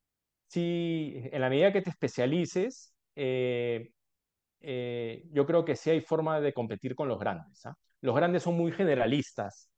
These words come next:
¿no? Eh, el nivel de servicio que le vas a dar, ¿no? Por eso es muy importante en el mercado el nivel de servicio que le das al casero, ¿no? Esa cercanía que tienes con el cliente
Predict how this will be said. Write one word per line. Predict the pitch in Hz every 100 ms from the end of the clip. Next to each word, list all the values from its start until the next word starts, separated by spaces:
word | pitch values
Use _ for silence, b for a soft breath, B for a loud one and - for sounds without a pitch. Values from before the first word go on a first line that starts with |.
| _ _ _ _
¿no? | 117 131 160 - _ _ _ -
Eh, | 113 110 110 127
el | 117
nivel | 120 147
de | 160
servicio | - 120 156 175 - 127
que | 120
le | 113
vas | 127 135 139
a |
dar, | 131 143 147 - -
¿no? | 139 147 - -
Por | 143
eso | 175
es |
muy | 175
importante | 190 165 160 165 160 175
en | 170
el | 127
mercado | 120 143 151 151
el | 123
nivel | 123 151
de | 151
servicio | 113 120 160 143
que | 120
le | 120
das | 123
al | 147
casero, | 101 - - 90 82 _ _ _ _ _ -
¿no? | 131
Esa | 143 147
cercanía | 143 127 95 120 185 143 95
que | 95
tienes | 131 135
con | 127 127
el | 104
cliente | - 107 117 123 160